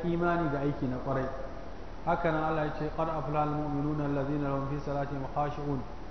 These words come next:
Har izuwa inda ya ce, "Ulaika humul warisuna allazina yarisuna al-firdausa hum fiha khalidun." Wato mu'minai, wato sun rabauta. Ya ce wanda suke da khushu'i a cikin sallarsu. Har dai inda ya ce, "Ulaika humul warisuna", waɗannan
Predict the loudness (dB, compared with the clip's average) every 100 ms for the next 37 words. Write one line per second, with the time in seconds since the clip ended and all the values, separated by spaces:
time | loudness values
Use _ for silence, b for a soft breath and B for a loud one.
0 | -8 -2 0 2 2 2 2 2 0 0
1 | -2 0 0 0 0 0 0 0 0 0
2 | -2 -2 0 0 0 0 0 0 -2 -2
3 | -2 -2 -2 -2 0 -2 -2 0 2 4
4 | 6 4 4 2 2 0 -6 -8 -8 -10
5 | -10 -8 -10 -10 -8 -6 -2 -2 0 0
6 | 0 2 4 4 4 0 -6 -8 -8 -10
7 | -8 -4 2 4 4 4 0 -2 0 4
8 | 4 4 2 0 -6 -8 -8 -10 -10 -6
9 | -4 0 0 0 -2 -2 -2 0 -2 0
10 | 2 2 0 -4 -4 -4 -2 0 0 -2
11 | -6 -10 -10 -10 -10 -8 -8 -8 2 4
12 | 6 4 4 2 -2 0 0 2 2 2
13 | 0 0 2 2 0 -2 -2 -2 -2 -2